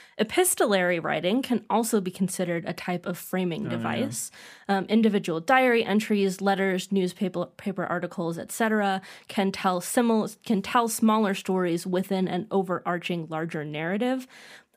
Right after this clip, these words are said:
Speaker 1: I wouldn't say that every example of epistolary writing is a frame story, but there is a lot of overlap. So framing devices are a pretty basic form of storytelling, but there's a lot that you can do with them.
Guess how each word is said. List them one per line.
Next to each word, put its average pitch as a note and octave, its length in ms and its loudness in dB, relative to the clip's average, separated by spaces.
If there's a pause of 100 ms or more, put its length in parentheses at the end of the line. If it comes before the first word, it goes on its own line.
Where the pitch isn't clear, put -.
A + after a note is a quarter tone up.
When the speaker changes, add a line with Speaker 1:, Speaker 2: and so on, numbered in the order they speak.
Speaker 1:
I G#3 80 4
wouldn't A3 380 4
say F#3+ 260 2
that F3+ 320 -2
every F#3 400 0
example A3 640 2
of G#3 160 0
epistolary G#3+ 800 0
writing G#3 480 0 (100)
is F#3+ 320 0
a F#3 40 -8
frame E3 380 -4
story, A3+ 460 0
but G3+ 180 -4
there F#3+ 120 -2
is F#3 200 -4
a F#3+ 60 0
lot E3 240 -6
of D#3+ 160 -10
overlap. - 640 -12 (720)
So B3+ 200 4
framing E4 400 4
devices G#3+ 760 2
are G3+ 240 2
a G3 140 0
pretty G#3+ 320 0
basic F3+ 580 -2
form F3 340 -4
of F#3+ 140 -4
storytelling, C3 840 -6 (300)
but A3+ 140 2
there's C4+ 180 2
a E4 80 2
lot D4+ 220 0
that E4+ 80 0
you D4 160 0
can C#4 140 2
do G#3 180 2
with C3 200 -6
them. - 280 -10